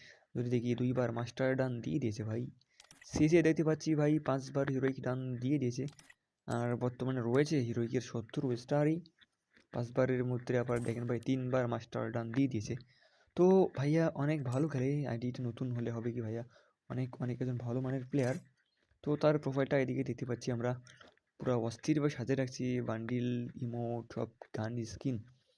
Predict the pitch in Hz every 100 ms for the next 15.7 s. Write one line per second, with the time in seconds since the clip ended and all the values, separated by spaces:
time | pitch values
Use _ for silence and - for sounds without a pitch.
0 | _ _ _ - 131 131 139 120 127 -
1 | - 131 135 131 120 123 123 123 - 117
2 | 104 104 - - 127 - 127 123 123 117
3 | 123 131 127 - 117 120 120 123 110 -
4 | - _ _ 113 123 117 117 110 113 113
5 | - - - 123 131 123 123 120 120 113
6 | 127 131 123 139 131 - 123 117 123 -
7 | 117 123 147 127 127 - _ _ _ _
8 | _ _ - 175 185 175 151 156 147 147
9 | 143 143 151 151 - _ - - - -
10 | 160 196 - 147 - 127 127 127 113 131
11 | 135 113 113 117 117 113 - _ _ _
12 | _ _ - 123 131 123 123 - 123 127
13 | 123 120 123 110 - 123 123 113 113 117
14 | - 110 107 123 120 117 113 120 107 120
15 | 120 - 127 120 117 131